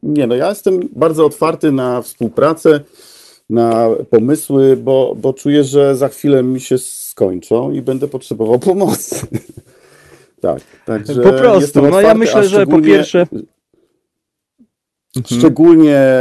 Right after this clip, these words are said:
Speaker 1: ta,
Speaker 2: Y-
Speaker 1: te-, ta bardzo atrakcyjna perspektywa, mm, że redakcja wzbogaci się o korespondenta z wsi polskiej, e, którą reprezentujesz przecież, Tomku, e, to,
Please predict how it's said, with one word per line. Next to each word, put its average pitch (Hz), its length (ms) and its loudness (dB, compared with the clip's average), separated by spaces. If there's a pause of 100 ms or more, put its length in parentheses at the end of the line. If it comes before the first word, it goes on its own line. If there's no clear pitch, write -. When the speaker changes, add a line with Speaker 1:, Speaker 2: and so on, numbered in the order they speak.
(320)
Speaker 1:
ta, 127 500 2
Speaker 2:
Y- 117 40 -12
Speaker 1:
te-, 120 400 -2
ta 123 260 2
bardzo 131 440 0
atrakcyjna 131 880 -2
perspektywa, 120 1160 0 (120)
mm, 113 1080 -6
że 123 120 -2
redakcja 131 440 -4
wzbogaci 123 540 -4
się 127 260 -4
o 123 400 -2
korespondenta 120 920 -4 (360)
z - 100 -18
wsi - 260 -12
polskiej, 113 720 0 (520)
e, 113 400 -2
którą 113 320 -2
reprezentujesz 120 680 -2
przecież, - 400 -8
Tomku, 104 540 -4 (420)
e, - 40 -10 (680)
to, 110 560 2